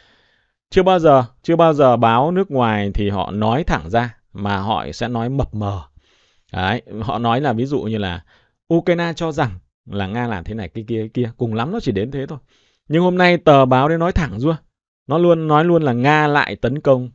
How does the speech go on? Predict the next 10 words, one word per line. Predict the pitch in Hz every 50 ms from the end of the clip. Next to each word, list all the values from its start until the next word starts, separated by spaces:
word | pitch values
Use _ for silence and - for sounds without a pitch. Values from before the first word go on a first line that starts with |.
| _
vào | - 98 95 98 98 98 98 95 90
chính | - 107 110 135
người | 127 113 101
dân | 92 107 107 104
của | 87 85
mình | 87 90 85 82 78
ở | 73
vùng | 78 82 82 85
Belgorod. | 92 95 92 90 95 110 123 123 _ _ _ _ _ _ _ _ _ _ _ _ _ _ _ _ _ _ _ _ _ _ _ _
Ờ, | 127 123 127 127 131 131 131 135 135 135 135 135 135